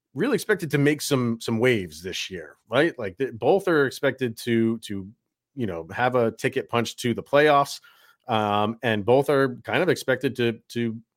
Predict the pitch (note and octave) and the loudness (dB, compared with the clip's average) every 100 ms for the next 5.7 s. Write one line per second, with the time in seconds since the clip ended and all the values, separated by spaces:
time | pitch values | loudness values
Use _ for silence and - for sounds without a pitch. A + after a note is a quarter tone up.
0 | _ _ _ _ _ _ _ G#2+ C3 G3+ | _ _ _ _ _ _ _ -2 2 2
1 | - - - - F3 F3 D3+ D#3+ D#3+ D#3 | -2 -20 -14 -6 -2 -2 -2 0 0 0
2 | F3+ D#3+ C#3+ C3+ C3+ G3 A3 G#3+ D#3+ C#3 | 0 0 0 -2 4 6 6 2 -4 -12
3 | - C#3+ E3 A#3+ B3+ A#3 F#3+ A3+ D3 G2 | -4 0 2 2 0 -2 -2 0 0 0
4 | F#3+ - A#3+ A3 - G3+ - A2+ A2 A2 | -4 -2 -2 0 0 0 -2 -4 -4 -2
5 | G#2+ - G2+ F#2 G#2+ D#2+ | -2 -4 -8 -6 -6 -8